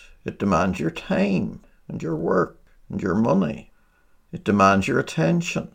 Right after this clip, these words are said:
It distracts you and preoccupies you with things that, as far as God's kingdom is concerned, don't matter one bit.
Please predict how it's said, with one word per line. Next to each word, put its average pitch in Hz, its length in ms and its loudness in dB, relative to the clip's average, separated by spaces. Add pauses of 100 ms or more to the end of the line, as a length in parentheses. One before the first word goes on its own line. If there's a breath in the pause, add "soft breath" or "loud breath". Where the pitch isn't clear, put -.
(680)
It - 140 -6
distracts - 760 0
you 104 220 2
and 85 200 -4
preoccupies 135 1120 0
you 98 140 0
with 95 200 2
things 139 500 0
that, 117 280 4
as 107 240 -4
far 92 320 2
as 90 120 -2
God's 170 360 2
kingdom 85 520 -2
is 73 120 -8
concerned, 107 640 -2
don't 143 260 0
matter 143 320 0
one 135 240 -2
bit. - 380 -2